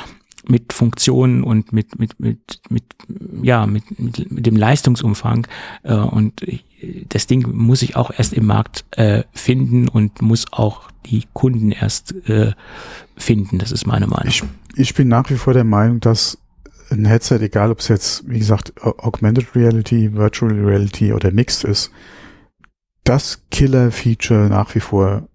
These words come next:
Speaker 2: halt Spiele sind. Wir hatten ein ähnliches Killer-Feature bei Videokassetten.
Speaker 1: Ja.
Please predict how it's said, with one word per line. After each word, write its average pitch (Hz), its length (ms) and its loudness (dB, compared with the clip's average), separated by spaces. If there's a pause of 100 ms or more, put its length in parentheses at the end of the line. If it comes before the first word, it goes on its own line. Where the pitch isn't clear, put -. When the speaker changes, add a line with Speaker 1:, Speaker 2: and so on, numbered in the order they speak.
(200)
Speaker 2:
halt - 280 -2
Spiele 113 400 -2
sind. 87 400 -6 (1300)
Wir 98 180 2
hatten 117 340 2
ein 110 140 2
ähnliches 139 720 0
Killer-Feature 120 920 0
bei 104 560 0 (240)
Videokassetten. 143 840 -2 (580)
Speaker 1:
Ja. 110 340 4